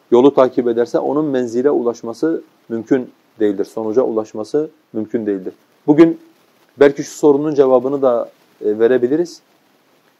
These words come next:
E, birçok İslami çalışma var. Toplumun ıslahı ve toplumun değişip dönüşmesi için, e, cemaatler, bireyler, davetçiler ciddi anlamda bir çaba ortaya koyuyorlar. Ama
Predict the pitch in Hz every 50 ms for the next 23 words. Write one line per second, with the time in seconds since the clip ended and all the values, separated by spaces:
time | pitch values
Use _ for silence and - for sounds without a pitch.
0 | _ _ _ _ - 107 104 101 101 104 107 107 135 170 156 - - 160 - 156
1 | - - 143 139 143 151 - 139 131 127 123 - 139 135 127 131 147 - _ _
2 | _ _ _ _ _ _ _ _ _ _ _ _ _ _ - - 131 123 - 139
3 | 139 151 160 156 151 - - - 135 127 - 156 147 147 139 139 - 131 110 -
4 | 127 127 139 147 127 120 120 120 117 - - - 120 120 120 113 - - 117 113
5 | - 143 131 120 - 147 143 147 151 _ _ _ _ _ _ _ _ _ _ -
6 | - - 107 107 101 101 104 98 127 127 131 131 131 131 127 - 135 131 131 123
7 | 117 113 123 123 127 127 120 123 131 131 127 113 120 120 123 123 120 117 117 -
8 | - 127 139 139 143 - _ _ _ _ _ _ _ _ _ _ _ 107 110 120
9 | 117 139 160 156 139 131 131 127 131 143 139 135 139 135 - 127 120 123 135 131
10 | 117 - 110 101 101 - - 107 101 101 101 113 143 180 - _ _ _ _ _
11 | _ _ _ _ - - 170 180 185 202 220 277